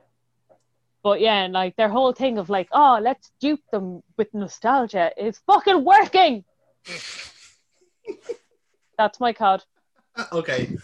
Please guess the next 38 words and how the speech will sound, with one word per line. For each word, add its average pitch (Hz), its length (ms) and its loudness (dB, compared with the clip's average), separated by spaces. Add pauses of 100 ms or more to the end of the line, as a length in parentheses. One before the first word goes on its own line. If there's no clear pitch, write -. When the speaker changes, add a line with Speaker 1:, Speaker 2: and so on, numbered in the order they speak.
(380)
Speaker 2:
Thanks, 135 200 -12
Purple. 117 240 -6
You 117 60 -8
can 127 120 -10
go 131 140 4
for 131 120 -2
a - 20 0
lie 117 140 0
down 113 220 -2
now. 101 160 -8 (440)
Um, 135 580 0 (540)
I, 190 160 2
I 196 100 0
think 240 140 -2
I'll 233 140 4
jump 208 180 0
here 185 220 4
in 180 180 0
here 165 140 4
with 147 140 2
mine 147 260 2
then. 107 320 -2
Um, 117 520 -2 (460)
so 180 200 0
we, 180 140 4
we 190 120 2
mentioned 233 280 0
pay-per-view 180 320 -2
football 156 380 -2
last 113 240 -2
week, 98 340 -12 (140)
um, 117 300 -4
and 113 180 -8
how 123 220 -2
much 117 260 -8
of 110 240 -6
a, 107 240 -4 (120)
uh, 104 40 -8